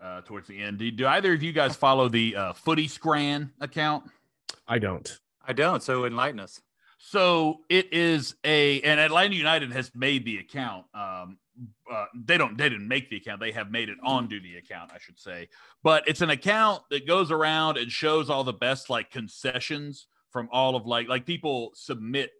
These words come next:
Speaker 1: pictures. So it's in any, like, soccer stadium in the world. So you get 'em from, like, Japan, England, Europe, uh, the United States. Um, the Fox Bros Barbecue, um,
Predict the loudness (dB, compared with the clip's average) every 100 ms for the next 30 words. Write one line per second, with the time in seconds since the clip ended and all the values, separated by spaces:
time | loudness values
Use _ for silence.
0 | -8 -6 -8 -20 -20 -10 -8 -6 -10 -4
1 | -4 -2 -2 -2 0 0 0 0 -2 -4
2 | -6 -6 -4 -8 -10 -10 -12 -12 -10 -8
3 | -6 -2 0 0 -4 -8 -6 -6 -8 _
4 | _ -16 -4 0 2 2 0 -4 -4 -2
5 | -2 -2 -2 -4 -8 _ _ _ -14 0
6 | 4 6 4 2 -4 _ _ _ _ -10
7 | -6 -4 -6 -8 _ _ -8 -2 0 -2
8 | -4 -2 -2 -4 -10 -10 -8 -8 -12 -12
9 | -8 -8 0 0 2 0 -2 0 0 0
10 | -2 -6 -6 -6 -10 -6 -4 -2 -4 -6
11 | -12